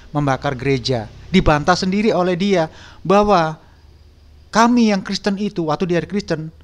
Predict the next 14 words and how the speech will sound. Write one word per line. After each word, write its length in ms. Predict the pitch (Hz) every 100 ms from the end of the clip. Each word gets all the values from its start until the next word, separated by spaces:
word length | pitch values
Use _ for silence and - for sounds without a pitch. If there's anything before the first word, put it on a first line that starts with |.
| -
kami 320 | 131 156 160
dijolimi, 720 | 143 117 127 131 127 120 113 - - - - -
membakar 480 | 180 170 151 165 139
gereja, 480 | 160 143 151 123 -
kami 240 | 160 180
dianiaya, 880 | 160 151 151 165 165 165 165 143 117
dan 160 | 165
di 160 | 196 185
lain 160 | 180 175
sebagainya, 420 | 156 165 180 156
dan 40 |
lain 100 | 160
sebagainya. 640 | - 151 143 139 131 127 113 110 - - - - - - -
Ya, 120 | 87